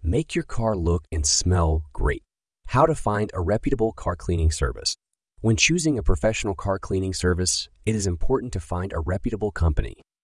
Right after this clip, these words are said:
Here are a few tips for finding a reputable car cleaning service. Ask for recommendations from friends, family, or coworkers. Read online reviews. Check with the Better Business Bureau.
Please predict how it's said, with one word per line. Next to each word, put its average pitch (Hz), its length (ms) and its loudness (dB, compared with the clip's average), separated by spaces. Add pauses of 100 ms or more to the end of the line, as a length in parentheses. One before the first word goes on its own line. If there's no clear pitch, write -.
Here 175 260 6
are 113 160 4
a 82 60 0
few 127 240 2
tips - 360 4
for - 200 -4
finding 95 420 -4
a 76 60 0
reputable 104 480 0
car 90 240 -2
cleaning 82 360 -2
service. - 540 -2 (640)
Ask 117 280 4
for 104 120 4
recommendations 90 800 0
from 76 220 -2
friends, 110 500 -2 (100)
family, 92 540 0
or - 80 -2
coworkers. 73 680 2 (460)
Read 123 380 2
online 101 480 0
reviews. 90 440 -2 (560)
Check - 320 6
with 131 140 -2
the 110 80 0
Better 92 340 0
Business 82 400 -2
Bureau. - 360 -4